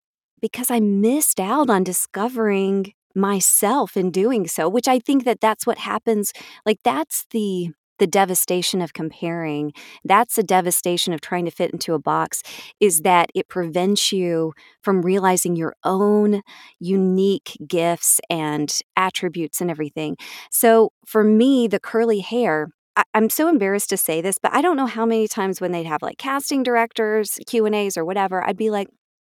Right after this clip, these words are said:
"What are your thoughts on curly hair?"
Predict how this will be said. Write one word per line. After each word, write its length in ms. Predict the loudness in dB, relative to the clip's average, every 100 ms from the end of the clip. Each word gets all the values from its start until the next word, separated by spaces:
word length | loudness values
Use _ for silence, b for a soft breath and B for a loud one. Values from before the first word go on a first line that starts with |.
| _ _ _ -16 B B B
"What 280 | 0 4 6
are 100 | 6
your 240 | 6 4
thoughts 400 | 6 4 4 4
on 160 | 2 2
curly 340 | 0 -4 -2
hair?" 540 | -2 -2 0 2 2